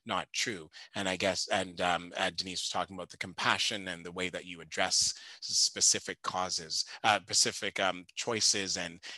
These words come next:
and capacities for people to have choices. So, um, and, uh, Jennifer, uh, Clary has a, a nice comment as well, and I'm gonna read the comment because,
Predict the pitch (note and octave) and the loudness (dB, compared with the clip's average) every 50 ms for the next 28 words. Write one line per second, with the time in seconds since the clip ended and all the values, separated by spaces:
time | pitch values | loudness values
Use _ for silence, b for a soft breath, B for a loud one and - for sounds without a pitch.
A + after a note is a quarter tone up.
0 | B - G2 F#2+ F#2+ F2+ F2 - - - - - F#2+ F2+ F2+ - - E2 - - | B 0 2 2 2 0 -2 -4 -2 0 0 2 2 2 2 0 -2 -2 -6 -10
1 | F2 - F#2+ F2 - - E2+ E2+ D#2+ E2 E2 E2 E2+ - - - F#2 E2 - - | -8 -8 -8 -8 -8 -6 -4 -2 -2 0 -2 -2 -4 -6 -8 -8 -6 -4 -4 -4
2 | - E2 - - B B B B B B - - - C3 A#2+ A2+ G#2+ G#2 B B | -2 -2 -4 -6 B B B B B B -4 0 2 2 2 0 0 -4 B B
3 | B B B B B - - C#3+ B2 B2 B2 A#2+ A#2+ B2 B2 - B2+ B2 B2 B2+ | B B B B B -2 2 4 4 4 4 4 2 2 2 4 4 4 4 4
4 | B2 A#2 B2 A#2+ A#2+ A#2+ A#2 A#2 A2+ B B B _ - B2 - D3 D3+ F#3+ G#3+ | 4 4 6 6 6 6 6 4 2 B B B _ -2 2 4 4 4 4 0
5 | - - F#3+ D#3+ C#3+ - - C#3 B2 A2+ G#2+ - - - C3 A#2+ A#2 A2+ G#2+ G2 | -2 -2 -2 -2 -2 0 2 2 4 2 2 0 0 2 4 4 4 4 4 4
6 | A2 G#2+ G#2 G#2+ A2 G#2 - A2 G#2+ G#2 G2+ G2+ G2+ G#2 - - - - - - | 4 4 2 2 -2 -2 -2 -2 -2 0 2 2 2 2 0 -2 -4 -4 -2 0
7 | A#2 A2 A2 G#2+ G2+ - G2 F#2+ G#2+ G#2 G#2 G#2 G#2 G2+ G2+ G2 G2 G2 A2+ A#2+ | 0 0 0 -2 -6 -8 -6 -2 0 0 2 0 0 -2 -6 -8 -8 -6 -6 -4
8 | A2 A2 G#2+ - - G#2 A2 G#2 G#2+ G#2+ F#2+ - A2 G2+ A2+ G#2+ - | -4 -6 -8 -8 -6 -6 -4 -4 -4 -6 -6 -6 -2 0 0 0 0